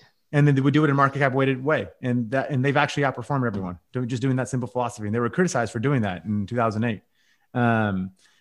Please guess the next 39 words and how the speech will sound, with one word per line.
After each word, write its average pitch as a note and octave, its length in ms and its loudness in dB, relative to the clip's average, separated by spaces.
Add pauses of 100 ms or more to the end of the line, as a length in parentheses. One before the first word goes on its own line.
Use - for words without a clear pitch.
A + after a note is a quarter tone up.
(140)
but F3+ 180 0
look, A#3+ 240 6
at E3 100 0
the E3 160 0
end, G3 280 2
that's, - 360 -4 (640)
it, G3+ 200 -8
it's A3 300 -2
funny. G#3 320 6
It's B2 100 -2
like, C#3+ 300 0
oh, F#3+ 200 6
if B2 140 4
you, D#3 80 -4
once E3+ 240 0
you F3 60 -6
start E3+ 180 4
applying D3 600 2
what C#3 180 -2
the A#2 180 -6 (140)
kind C#3+ 160 2
of B2+ 140 -2
the B2+ 140 2
evidence C#3 380 2
says C#3 360 4
that B2 280 0
is, A2+ 280 -4 (320)
you B2 120 -2
know, A2 140 -4
the A2+ 100 -4
way C3 200 2
to B2 80 0
do E3 220 4
it, B2+ 120 4
it B2 160 -2
kind C3+ 180 -2
of C3 160 -6
ends C#3 200 -4
up A2+ 240 -4